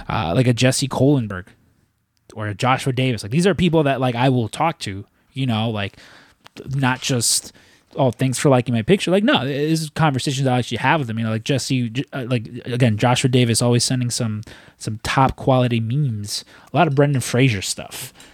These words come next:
which of, oh, man, it was like, it was the twenty-three anniver-, twenty-three year anniversary of The Mummy yesterday. And, um, I was actually, I was, ooh, so,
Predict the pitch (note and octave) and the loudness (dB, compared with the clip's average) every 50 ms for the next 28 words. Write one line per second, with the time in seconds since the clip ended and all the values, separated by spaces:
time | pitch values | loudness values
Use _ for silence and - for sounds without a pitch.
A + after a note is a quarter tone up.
0 | _ _ - - - B2 - - - - - - - - - - - - - - | _ _ -6 -4 -4 -4 -2 0 0 0 0 0 -2 -4 -6 -6 -6 -6 -4 -2
1 | C#3 C3+ B2+ B2 A#2 A2 - - C3+ C3 A#2 A2 - - - - D3 D3 D3+ C#3+ | 0 0 0 0 -2 -2 -2 -2 -2 -2 -2 -2 -6 -6 -4 -2 -2 0 0 -2
2 | - - B2+ B2+ B2 A#2+ A#2 A2 G#2 G#2 G2+ G#2 - - - E3+ F#3+ F3 D#3 D3+ | -2 0 0 2 2 2 0 0 -2 -4 -6 -8 -6 -2 2 4 4 4 4 4
3 | D3+ C#3 C3 C3+ B2+ B2 A2+ G#2+ A2 G2+ G2+ - - G2 F#2 - _ _ - - | 2 4 4 4 2 2 2 0 0 -2 -2 -2 -6 -10 -12 -14 _ _ -20 -20
4 | - - - A#2 A#2+ A2 A2 A2 A2+ A2+ A2 A2 G#2 G#2 G2+ F#2+ - - - G#2+ | -8 -4 -2 -2 0 0 0 2 4 4 4 4 2 2 2 0 0 -2 -4 -4
5 | F2+ F2 E2+ - - - - - - - - - - - G#2+ G#2 G2 G2 G2 F#2+ | -6 -6 -8 -10 -12 -16 -18 -20 -20 -20 -20 -12 -6 -2 -2 0 0 2 2 2
6 | F#2+ F#2 F#2 F#2 G2+ A2 _ _ _ - _ _ _ _ _ _ _ _ _ _ | 2 0 -2 -6 -8 -10 _ _ _ -20 _ _ _ _ _ _ _ _ _ _
7 | _ _ - - - - - - - C3 C3+ B2+ C3+ B2 - C#3 C#3 - A#2 A#2 | _ _ -20 -12 -6 -2 -2 -2 0 0 -2 -2 -2 -2 -2 -2 -2 0 2 2
8 | A2+ - - _ _ - - C3+ A#2+ G#2+ F#2+ - - - _ _ - - - G#2+ | 2 2 0 _ _ -8 -4 -2 -2 -2 -4 -8 -12 -20 _ _ -6 -4 -2 -2
9 | G2 F#2+ | -2 -4